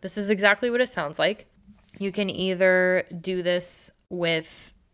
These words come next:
just pictures. You take pictures of your outfits in the mirror or whatever, um, or selfies, however you wanna do it.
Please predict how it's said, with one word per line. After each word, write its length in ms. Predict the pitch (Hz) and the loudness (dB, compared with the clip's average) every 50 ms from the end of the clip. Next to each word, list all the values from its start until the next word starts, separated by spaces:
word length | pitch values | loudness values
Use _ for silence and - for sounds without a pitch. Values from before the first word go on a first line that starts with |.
| _ - 180 | _ -12 -8
just 280 | - 143 - - _ | -6 -6 -6 -6 _
pictures. 540 | - 262 262 - - - 269 262 262 247 - | -2 -2 -2 0 2 4 4 4 4 2 -2
You 60 | 180 | -4
take 240 | - - 175 165 - | -6 -8 -10 -8 -6
pictures 400 | - 175 175 - - 185 180 170 | -8 -8 -4 -2 -2 -2 -2 -2
of 120 | 175 170 | -4 -2
your 120 | 170 170 170 | 0 2 4
outfits 880 | 165 - - - - 175 160 165 - - - - - - - - - - | 4 4 2 0 -2 -2 -2 -2 -2 -2 0 0 0 -2 -4 -6 -6 -6
in 140 | - 180 175 | -6 -4 -4
the 80 | 175 | -4
mirror 540 | 170 165 165 165 165 165 165 160 165 170 - | -4 -4 -2 -2 0 0 0 -2 -4 -6 -8
or 140 | - - 175 | -6 -4 -2
whatever, 480 | 175 165 165 165 160 160 165 170 175 - - - - - - - - - _ _ _ _ - | -2 0 -2 -2 -2 -2 -2 -4 -4 -8 -16 -20 -20 -20 -20 -20 -20 -20 _ _ _ _ -6
um, 440 | - 170 165 160 160 160 165 160 - | -2 0 0 0 0 -2 -4 -6 -8
or 100 | - 180 | -8 -8
selfies, 760 | - - 175 156 151 151 - 160 151 151 156 165 - - - | -4 0 0 0 0 0 -2 -6 -6 -4 -4 -4 -4 -4 -4
however 260 | - 175 165 156 - 165 | -4 -4 -4 -4 -4 -6
you 120 | 160 160 | -6 -4
wanna 180 | 160 160 165 160 | -4 -4 -6 -4
do 180 | 156 147 139 | -2 0 0
it. 200 | 139 143 156 - | 2 0 0 -4